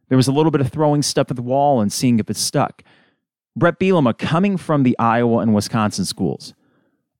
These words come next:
all those programs know is consistency. Those programs all have a foundation where even on their worst years, they're not going to be bad, right? Their worst years are the five and sevens.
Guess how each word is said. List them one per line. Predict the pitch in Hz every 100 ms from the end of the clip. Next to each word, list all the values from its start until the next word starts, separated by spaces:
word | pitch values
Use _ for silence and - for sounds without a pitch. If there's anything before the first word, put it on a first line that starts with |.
| -
all | 185 220
those | 233 214
programs | - 165 151 139 123 131
know | 117 113
is | -
consistency. | 101 - 107 - 90 - - _ _ _ _ _ _ _ _ _
Those | - 147
programs | - 180 165 151
all | 143 156
have | 156
a |
foundation | 147 165 123 123 139 120
where | 98
even | - 147 151
on |
their | 127
worst | 123 104 123 160 -
years, | 98 50 - - - _ _ _ _ -
they're | 117 143
not | 143 147
going | 135 139 147
to | 135
be | 123 135
bad, | 110 117 147 107 - - _ _ -
right? | 98 - 180 - - _ _ -
Their | 165 170
worst | 139 185 214 -
years | 131 135
are | 135
the | 135
five | 151 139 165
and | 165 -
sevens. | - 165 147 92 - -